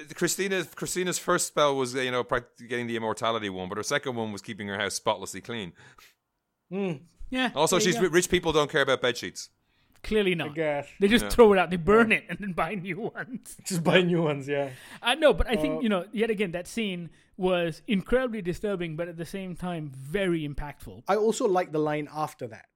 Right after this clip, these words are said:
Speaker 2: when, when Ruby says, "Now, uh, on this day, I don't wanna be another black woman fucking a white man."
Speaker 3: Yeah.
Speaker 1: Hmm.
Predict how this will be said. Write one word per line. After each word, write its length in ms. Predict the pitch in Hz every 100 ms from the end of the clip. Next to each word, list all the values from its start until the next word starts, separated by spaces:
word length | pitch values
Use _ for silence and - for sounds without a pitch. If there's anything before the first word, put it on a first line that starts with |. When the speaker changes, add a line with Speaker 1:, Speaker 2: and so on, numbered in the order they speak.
| _ _ _ -
Speaker 2:
when, 500 | 147 151 143 147 143 _
when 600 | _ 151 151 147 143 139 _
Ruby 380 | 139 165 175 180
says, 380 | 175 170 156 - _ _ _ _ _ _ -
"Now, 520 | 165 175 180 185 185 - _ -
uh, 40 | 170 -
on 200 | 180 170
this 220 | 190 208
day, 320 | - 190 175 165 -
I 100 | 147
don't 360 | 147 147 165 151
wanna 240 | 151 151
be 300 | 143 139 143 143
another 260 | 135 139 139
black 340 | 127 139 135
woman 220 | 139 131
fucking 400 | 123 - 123 135
a 60 | 123
white 340 | 120 120 -
man." 220 | 135 123 95 _ _ -
Speaker 3:
Yeah. 160 | 170
Speaker 1:
Hmm. 120 | -